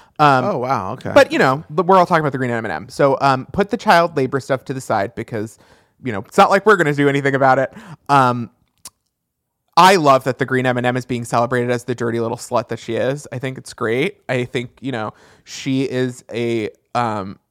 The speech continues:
Speaker 1: a bimbo icon, and,
Speaker 2: I,
Speaker 1: um,
Speaker 2: yeah.
Speaker 1: she's a cock
Speaker 2: I, I don't know.
Speaker 1: destroyer.
Speaker 2: I s-,
Speaker 1: I'm
Speaker 2: I saw the, <laughs> I saw the art. I think they put her in different shoes or something.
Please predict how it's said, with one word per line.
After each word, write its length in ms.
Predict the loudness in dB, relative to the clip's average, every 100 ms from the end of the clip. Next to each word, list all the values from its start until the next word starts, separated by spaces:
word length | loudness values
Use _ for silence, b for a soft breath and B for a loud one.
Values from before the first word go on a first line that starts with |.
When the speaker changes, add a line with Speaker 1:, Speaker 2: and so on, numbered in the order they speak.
| -8
Speaker 1:
a 60 | -2
bimbo 360 | 0 2 0
icon, 640 | 0 -4 0 0 0 -6 -12 _ -10
and, 500 | -6 -6 -6 -12 -12 -2
Speaker 2:
I, 160 | 0 0
Speaker 1:
um, 100 | -2
Speaker 2:
yeah. 180 | 0 0
Speaker 1:
she's 60 |
a 40 | 4
cock 260 | 4 4
Speaker 2:
I, 120 | 0 0
I 40 | 2
don't 120 | 2
know. 100 | 2
Speaker 1:
destroyer. 0 |
Speaker 2:
I 60 | 0
s-, 200 | -2 2
Speaker 1:
I'm 120 | 2 2 _ _ -6
Speaker 2:
I 140 | -4
saw 260 | -2 2 2
the, 380 | 0 0 0 -2 _
<laughs> 100 | -8
I 120 | -6
saw 200 | -4 -4
the 140 | -4
art. 340 | 0 2 0 -4 _ _ _ _ _ _
I 80 | -12
think 200 | -6 -2
they 120 | -2
put 400 | -2 -6 -6 -4
her 120 | -2 -4
in 140 | -8 -6
different 320 | -6 -6 -10
shoes 520 | -8 -8 -6 -8 -10
or 60 | -10
something. 560 | -8 -6 -6 -8 -10